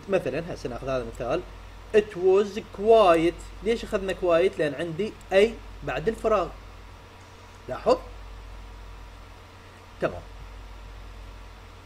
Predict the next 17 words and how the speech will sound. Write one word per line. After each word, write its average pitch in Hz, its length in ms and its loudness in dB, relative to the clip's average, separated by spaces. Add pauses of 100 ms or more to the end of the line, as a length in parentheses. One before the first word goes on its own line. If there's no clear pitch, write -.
(540)
أما 254 460 2
وال 196 560 0
really 165 540 4
نستخدمها 190 640 0
إذا 160 120 4
وجدنا 170 480 2
الأداتين 160 680 2
نفسيتهن، 147 520 -2
الأي 247 400 4
والأي 226 520 2
أن 233 100 -2 (360)
قبل 220 300 2
الفراغ 135 460 0
وليس 220 320 6
بعد 143 260 -2
الفراغ. 110 320 -10 (340)
مثلًا، 196 380 2